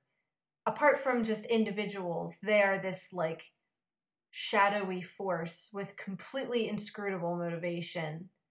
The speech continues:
Other than that, they just wanna kill you, and they're, like, chasing you across the galaxy.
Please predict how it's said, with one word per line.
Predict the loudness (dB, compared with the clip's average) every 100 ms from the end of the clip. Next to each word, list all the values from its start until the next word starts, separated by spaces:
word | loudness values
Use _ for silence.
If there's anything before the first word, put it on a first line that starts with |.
| _ _
Other | 6 8 4
than | 2
that, | 0 0
they | -4
just | -4 -8 -6
wanna | -4 -4
kill | -2 -2
you, | -2 -6 -8 -12 _ _ _
and | 0 2
they're, | 2 0
like, | 0 -2
chasing | -2 -4 -2 -2 -4
you | -6 -8
across | -8 -6 -6 -4 -6 -8 -16 _ _ _ _ _ _ -10
the |
galaxy. | -4 -2 -4 -6 -8 -10